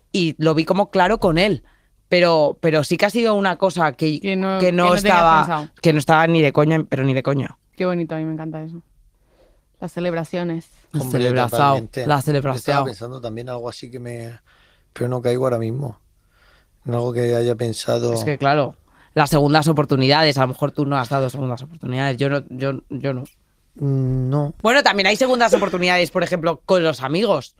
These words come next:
Speaker 1: Gente que te ha traicionado o que tú has traicionado porque la has cagado y, y luego de repente te perdonan, habláis y vuelve a pasar.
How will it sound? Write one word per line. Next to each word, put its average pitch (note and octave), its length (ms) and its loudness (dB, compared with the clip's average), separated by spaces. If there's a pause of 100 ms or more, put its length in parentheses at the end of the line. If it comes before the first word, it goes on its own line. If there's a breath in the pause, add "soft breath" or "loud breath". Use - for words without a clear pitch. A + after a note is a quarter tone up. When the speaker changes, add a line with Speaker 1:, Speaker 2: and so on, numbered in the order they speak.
(300 soft breath)
Speaker 1:
Gente E3+ 260 0
que E3 80 0
te E3 80 2
ha E3 80 4
traicionado D#3 840 2 (260 loud breath)
o F3+ 140 6
que D#3 120 2
tú F3+ 240 4
has F3 120 2
traicionado E3+ 440 0
porque D#3 200 -4
la D#3 80 0
has D3 80 -6
cagado D3+ 580 0
y, D#3 420 0
y E3 120 0
luego D3+ 200 4
de D3 80 4
repente C#3+ 280 -2
te C#3 100 -4
perdonan, C#3 480 0
habláis C#3+ 400 2
y D3 60 2
vuelve C#3+ 220 4
a C3+ 40 2
pasar. F3 440 2